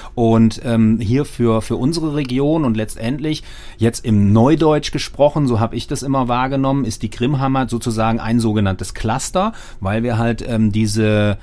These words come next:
ja, weil der, weil die touristischen Aktivitäten natürlich in unserer Region auch etwas sehr, sehr Besonderes sind. Ist das, hab ich das so richtig verstanden?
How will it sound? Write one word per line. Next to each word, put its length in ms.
ja, 340
weil 140
der, 180
weil 120
die 160
touristischen 540
Aktivitäten 680
natürlich 360
in 80
unserer 380
Region 360
auch 200
etwas 360
sehr, 160
sehr 180
Besonderes 500
sind. 160
Ist 140
das, 160
hab 100
ich 100
das 120
so 80
richtig 280
verstanden? 500